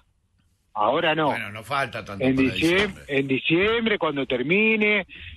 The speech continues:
Speaker 1: ellos saben que, o entienden que va a terminar el, el contrato. Él tiene mucho, pero mucho vínculo hoy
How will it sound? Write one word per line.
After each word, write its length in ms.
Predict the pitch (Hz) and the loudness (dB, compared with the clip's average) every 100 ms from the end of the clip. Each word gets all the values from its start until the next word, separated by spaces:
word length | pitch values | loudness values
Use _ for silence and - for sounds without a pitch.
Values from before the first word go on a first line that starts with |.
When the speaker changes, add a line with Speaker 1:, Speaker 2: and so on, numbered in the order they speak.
| - | -4
Speaker 1:
ellos 280 | 147 135 120 | 0 0 0
saben 260 | 156 143 131 | 0 0 0
que, 540 | 120 127 120 113 110 - - | 0 0 0 -2 -4 -10 -4
o 100 | 143 | -2
entienden 460 | 123 117 156 156 127 | -2 0 0 0 0
que 260 | 127 123 | 0 2
va 140 | 117 147 | 2 0
a 40 | |
terminar 460 | - 123 127 139 139 | 0 -2 0 2 2
el, 480 | 131 117 110 107 - | 0 0 -2 -4 -4
el 180 | 117 117 | -2 0
contrato. 760 | 120 117 156 180 - 180 175 | -2 0 0 0 0 0 0
Él 160 | 170 170 | -2 -2
tiene 180 | 170 156 | -2 -2
mucho, 560 | 147 180 208 185 - 123 | 0 0 0 -2 -2 -4
pero 300 | - 127 135 | -2 0 0
mucho 460 | 170 202 175 135 | 0 0 0 -2
vínculo 520 | 120 131 113 123 113 120 | -2 -4 -4 -2 0 0
hoy 240 | 123 120 | 0 -4